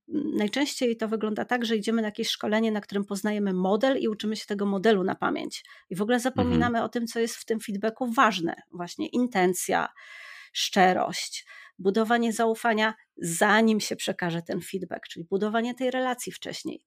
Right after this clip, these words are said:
Speaker 2: Mhm.
Speaker 1: E, no i, i jest tak dużo rzeczy, które, które można zrobić lepiej.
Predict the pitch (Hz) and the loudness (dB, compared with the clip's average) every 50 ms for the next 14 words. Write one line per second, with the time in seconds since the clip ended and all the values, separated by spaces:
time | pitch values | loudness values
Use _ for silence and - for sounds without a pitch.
0 | _ _ _ _ _ _ _ _ _ _ _ _ _ _ - - - - - - | _ _ _ _ _ _ _ _ _ _ _ _ _ _ -12 -10 -10 -10 -16 -16
1 | - - - - - 185 - 190 190 190 196 196 196 196 - - - - - 202 | -16 -16 -16 -12 -8 -4 0 2 2 4 4 2 2 0 -4 -6 -10 -8 -2 0
2 | 196 196 196 196 185 - - - - 254 - - - 233 233 226 - - - - | 2 4 4 2 2 0 -4 -6 -6 -8 -6 -2 -2 0 0 -2 -4 -6 -10 -14
3 | _ _ - - 214 220 - - - 262 247 240 214 214 202 220 196 175 233 233 | _ _ -2 0 0 0 -2 -2 -2 -2 -2 0 -2 -2 0 -2 -2 0 0 0
4 | 233 - 220 - - - 208 202 202 208 208 208 208 214 - - - - - - | 0 -2 -4 -4 -4 -6 -2 0 0 2 2 2 2 0 -2 -4 -6 -8 -6 -4
5 | 185 196 190 196 214 226 214 220 220 208 196 214 208 208 190 202 202 - - - | -2 0 0 0 0 0 0 0 -2 -2 -2 -2 -4 -2 -2 -4 -6 -6 -8 -10
6 | - - _ - - 185 190 196 208 196 202 - 226 226 - 294 | -10 -12 _ -2 2 4 6 6 6 4 4 2 2 4 4 2